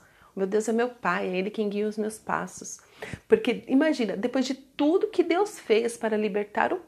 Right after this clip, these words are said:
povo, aqui o povo tava livre, eles queriam voltar pra prisão. Na pri-, no primeiro vislumbre de,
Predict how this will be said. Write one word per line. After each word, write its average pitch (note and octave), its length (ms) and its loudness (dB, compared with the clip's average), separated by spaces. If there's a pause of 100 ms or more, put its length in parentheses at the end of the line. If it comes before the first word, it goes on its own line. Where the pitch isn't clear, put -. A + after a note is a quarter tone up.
povo, G#3+ 640 10 (460)
aqui A#3 220 0
o C4+ 40 2
povo C4 300 -2
tava C4 240 2
livre, A#3+ 480 0
eles B3+ 200 4
queriam D4 240 2
voltar C#4 380 2
pra D4 100 2
prisão. C4+ 540 2 (320)
Na E4+ 160 6
pri-, E4 520 -2
no D4+ 140 4
primeiro E4+ 520 4
vislumbre D4 1400 6 (380)
de, C4 580 -2